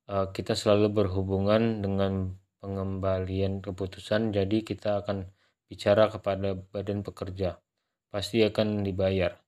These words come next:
Eh, eh, tanggapan saya, eh, untuk Indonesia, eh, masih banyak juga yang belum terekspos.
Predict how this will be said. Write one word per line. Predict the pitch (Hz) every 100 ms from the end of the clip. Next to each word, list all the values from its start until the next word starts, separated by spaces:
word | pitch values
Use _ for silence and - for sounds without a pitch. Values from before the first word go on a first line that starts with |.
| _ _ _ _ _ _ _ _ -
Eh, | 101 101 101 98 98
eh, | _ _ 104 98
tanggapan | 101 101 101 104 92
saya, | 101 107 123 143 - _ _ _ _ _ _ _ _ _ _
eh, | 104 101 101 101 _ _ _ _ - -
untuk | 101 104 -
Indonesia, | 104 104 101 98 92 - 107 120 117 - - -
eh, | 107 101
masih | 98 95 101
banyak | 98 98 95
juga | 95 104 107
yang | 101
belum | 104 101 98 98 95
terekspos. | 92 92 92 - 104 110 - -